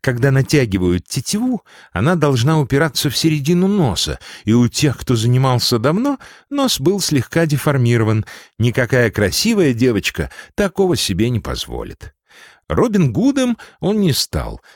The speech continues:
но, проходя по двору с такой амуницией, он имел авторитет неформальной молодёжи, которая сидела на террасе детского сада во дворе дома и пила вино под песни Аркаши Северного и других певцов уголовной романтики.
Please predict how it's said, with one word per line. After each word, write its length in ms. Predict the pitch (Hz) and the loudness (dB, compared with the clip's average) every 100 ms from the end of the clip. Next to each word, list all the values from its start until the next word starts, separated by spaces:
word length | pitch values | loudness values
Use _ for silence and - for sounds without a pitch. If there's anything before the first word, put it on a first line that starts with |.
| - | -2
но, 180 | 123 | 0
проходя 540 | 123 117 - 127 120 98 | 2 0 -2 0 0 0
по 120 | 82 | 0
двору 300 | 82 101 90 | 0 0 0
с 120 | - | -4
такой 340 | - - 73 71 | -6 -6 -4 -2
амуницией, 800 | 92 180 240 - 190 185 165 - - - - | 0 0 0 -2 0 2 2 -2 -14 -20 -8
он 220 | 240 214 | -2 2
имел 240 | 170 175 | 2 2
авторитет 640 | 147 - 131 120 - 175 - | 0 0 0 0 0 0 0
неформальной 580 | 143 127 120 127 131 135 | 0 2 2 2 2 2
молодёжи, 800 | 135 151 127 104 85 73 71 - - - | 2 2 2 2 2 0 -6 -10 -20 -6
которая 380 | 104 127 117 113 | -4 2 2 2
сидела 420 | 120 110 120 113 | 0 2 2 2
на 120 | 110 | 2
террасе 440 | - 120 104 - | 2 0 0 -2
детского 480 | 90 101 - - 110 | 0 0 0 0 0
сада 360 | 120 - 208 117 | 0 -2 -2 -2
во 60 | |
дворе 340 | 92 92 95 98 | -2 0 0 0
дома 340 | 202 220 185 - - - - | 0 0 -2 -6 -20 -12 -6
и 100 | 202 | -2
пила 320 | 208 202 190 | 0 2 2
вино 300 | 190 190 190 | 2 2 2
под 200 | 139 - | 0 0
песни 340 | 160 156 127 | 0 0 0
Аркаши 440 | 113 - 147 - 143 | 0 0 -2 -2 -2
Северного 640 | - 120 123 113 110 107 | 0 2 2 0 -2 0
и 140 | 135 | 0
других 400 | 160 139 110 131 | 0 -2 -2 -4
певцов 480 | - 92 - 113 - | -4 -8 -4 -4 -4
уголовной 500 | 87 82 76 76 78 | -2 -2 -2 -2 -2
романтики. 720 | 67 58 - - - - - | -4 -6 -10 -14 -18 -18 -20